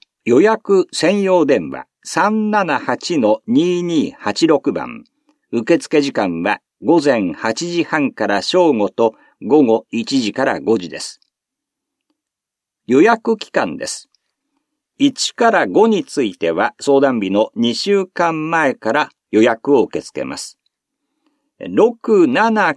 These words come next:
九については前の日までに予約をお願いします。八については相談日の二週間前までに予約をお願いします。十から十二については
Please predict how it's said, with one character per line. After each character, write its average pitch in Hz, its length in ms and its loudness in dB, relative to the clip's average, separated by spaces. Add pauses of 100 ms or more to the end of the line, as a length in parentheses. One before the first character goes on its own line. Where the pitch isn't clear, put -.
九 262 260 2
に 165 200 0
つ - 200 -4
い 151 120 0
て 117 180 -2
は 143 320 0
前 151 420 0
の 220 160 0
日 190 220 -6
ま 180 200 0
で 92 140 -2
に 117 180 0 (200)
予 92 100 0
約 127 340 0
を 147 100 6
お 120 40 2
願 76 260 -8
い - 40 -14
し - 140 -16
ま - 100 -14
す。 - 180 -14 (640)
八 151 360 -2
に 226 200 0
つ 196 200 0
い 151 140 0
て 123 160 0
は 135 260 0
相 131 200 0
談 127 200 0
日 110 100 0
の 113 160 2
二 113 200 0
週 208 360 2
間 180 460 -4
前 185 340 2
ま 143 180 0
で 110 160 0
に 107 200 -2 (160)
予 92 120 2
約 104 300 2
を 143 40 6
お 127 40 4
願 73 240 -6
い 65 40 -10
し - 160 -14
ま - 80 -18
す。 - 200 -14 (1300)
十 262 260 0
か 196 120 0
ら 127 160 0
十 185 380 2
二 233 160 0
に 185 160 0
つ 165 180 0
い 135 120 2
て 101 200 0
は 107 240 -2